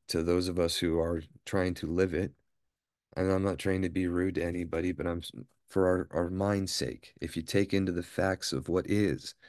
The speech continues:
if you look at what you consider back then, you can read right from what we call the Bible. There's a multitude of those that were of Israel, of Yisrael, that were not steadfast to the truth,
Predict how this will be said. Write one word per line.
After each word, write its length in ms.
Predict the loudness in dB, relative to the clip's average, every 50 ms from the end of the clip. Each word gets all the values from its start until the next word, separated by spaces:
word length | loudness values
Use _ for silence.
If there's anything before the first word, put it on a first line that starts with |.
| -20 -20 -20 -20 -20 -20 -20 _ -10
if 160 | -8 -4 -2
you 80 | -2 0
look 220 | 0 0 0 0
at 100 | -2 0
what 220 | 0 0 0 0 -2
you 100 | -4 -6
consider 460 | -6 -6 -6 -2 -2 0 0 0 0
back 300 | 0 0 -2 -2 -4 -4 -4
then, 400 | -2 0 2 2 2 0 -2 -6 -8
you 120 | -6 -8 -6
can 200 | -4 -4 -2 0
read 220 | 0 0 2 2
right 240 | 2 2 2 2 0
from 180 | -2 -4 -2 -2
what 140 | -2 -2
we 80 | -2 -4
call 240 | -2 -2 -2 -2 -2
the 60 | -2
Bible. 500 | -2 -2 0 0 0 0 -2 -4 -6 -8 -12 _ _ _ _ _ _ _ _ -4
There's 160 | -2 0 0
a 60 | 0
multitude 800 | 0 0 0 0 0 -2 -4 -4 -2 0 2 2 2 0 -2 -4 -8 _ -6
of 320 | -2 0 0 0 0 0
those 340 | 0 2 2 2 2 0 0
that 180 | -2 -2 -2 0
were 360 | 0 2 2 2 2 0 -2 -2
of 320 | 0 0 0 0 -2 -2 2
Israel, 640 | 4 4 4 4 2 0 0 0 0 -2 -4 -6 -8 _ _ -6
of 160 | -6 -4 -2
Yisrael, 840 | -2 0 0 0 0 0 0 0 2 4 4 6 4 4 4 0 -2 -6 -12 -20 -20 -20 -20 -20 -20 -20 _ _ _ _ _ _ _ _ _ -2
that 300 | 0 2 2 2 0 -2 -6 -4
were 160 | -2 0 0
not 320 | 2 2 2 2 2 0 -4 _ _ _ -10
steadfast 960 | -8 -6 -2 2 2 2 2 0 -2 -4 -4 -4 -4 -6 -8 -10 -10 -12 -10
to 100 | -8 -6
the 120 | -4 -4 -2
truth, 480 | 2 4 4 4 4 2 -2 -8 -16